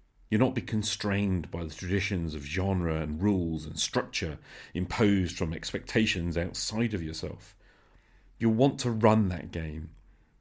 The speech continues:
It's the game you really want to run. Beware, however, that you'll have to invite your players to come with you on this journey.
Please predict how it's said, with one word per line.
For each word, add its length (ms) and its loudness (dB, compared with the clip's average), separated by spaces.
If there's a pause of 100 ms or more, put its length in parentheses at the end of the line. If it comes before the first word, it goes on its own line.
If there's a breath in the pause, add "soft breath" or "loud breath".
(140)
It's 160 -2
the 80 2
game 320 8
you 320 0
really 240 6
want 160 0
to 60 -2
run. 380 -2 (1300)
Beware, 380 6
however, 440 0 (680 soft breath)
that 100 0
you'll 140 2
have 260 0
to 100 0
invite 300 2
your 160 0
players 440 -2
to 80 -8
come 240 0
with 180 2
you 140 -4
on 100 -6
this 140 -6
journey. 560 -4